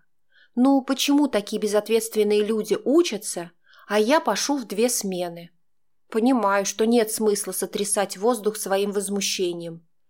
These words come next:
но обидно до слёз. "Ой, не нази, у меня, между прочим, личная драма", простонала она.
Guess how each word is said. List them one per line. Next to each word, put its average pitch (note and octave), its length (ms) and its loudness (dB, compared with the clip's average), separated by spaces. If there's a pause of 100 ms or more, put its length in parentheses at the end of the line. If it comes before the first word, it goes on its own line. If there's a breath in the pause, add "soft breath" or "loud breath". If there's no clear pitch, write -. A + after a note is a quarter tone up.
(160)
но C4 180 4
обидно G#3+ 420 -2
до F#3+ 180 0
слёз. E3+ 600 -6 (760 soft breath)
"Ой, G3+ 400 4
не G3+ 160 -4
нази, F#3+ 680 -2 (300 loud breath)
у - 120 -8
меня, G#3+ 260 0
между G#3+ 320 -2
прочим, B3 500 -2
личная G#3+ 420 -2
драма", F3 600 -2 (340)
простонала F#3 760 -4
она. E3+ 320 -12